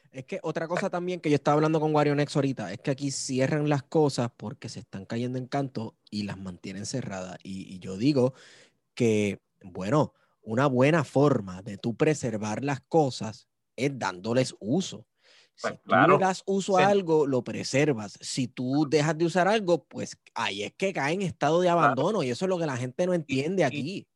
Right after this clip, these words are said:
Speaker 2: y eso que tú dices es cierto y se empeora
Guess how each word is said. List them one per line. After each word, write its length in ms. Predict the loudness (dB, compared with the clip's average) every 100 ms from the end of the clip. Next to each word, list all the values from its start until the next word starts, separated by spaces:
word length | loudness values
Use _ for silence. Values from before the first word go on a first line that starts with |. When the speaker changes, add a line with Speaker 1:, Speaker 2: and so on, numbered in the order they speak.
| -12
Speaker 2:
y 180 | -12 -12 _ _ _
eso 280 | -4 -2 -2
que 120 | -2
tú 140 | -2 -2
dices 240 | 0 -2
es 60 | -2
cierto 640 | -2 -2 -2 -4 -4 -6 _ _
y 120 | -8
se 120 | -4
empeora 760 | -4 -4 -2 2 4 4 2 -2